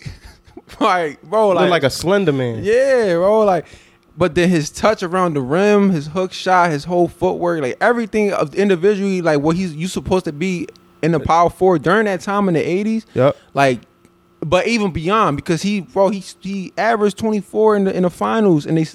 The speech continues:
Speaker 1: in they third, I think the third championship they won.
Speaker 2: Yeah.
Speaker 1: He averaged twenty-four, and then with,
Speaker 2: He
Speaker 1: like,
Speaker 2: was
Speaker 1: two
Speaker 2: cooking.
Speaker 1: blocks, bro, like,
Speaker 2: Yep.
Speaker 1: two point four blocks, it's ridiculous.
Speaker 2: And you look at that player, sometimes I look at some players, like an old player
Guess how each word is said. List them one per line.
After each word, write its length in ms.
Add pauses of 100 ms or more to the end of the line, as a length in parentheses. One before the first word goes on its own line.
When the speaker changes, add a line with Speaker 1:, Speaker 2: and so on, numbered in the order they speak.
(120)
Speaker 1:
in 120
they 120
third, 360
I 60
think 160
the 60
third 240
championship 440
they 120
won. 260
Speaker 2:
Yeah. 220 (260)
Speaker 1:
He 200
averaged 300
twenty-four, 680
and 160
then 240
with, 140
Speaker 2:
He 60
Speaker 1:
like, 180
Speaker 2:
was 140
Speaker 1:
two 180
Speaker 2:
cooking. 160
Speaker 1:
blocks, 420
bro, 400
like, 120
Speaker 2:
Yep. 120
Speaker 1:
two 60
point 180
four 140
blocks, 420
it's 140
ridiculous. 760 (140)
Speaker 2:
And 160
you 80
look 200
at 140
that 220
player, 320
sometimes 480
I 20
look 220
at 100
some 180
players, 360
like 120
an 60
old 240
player 400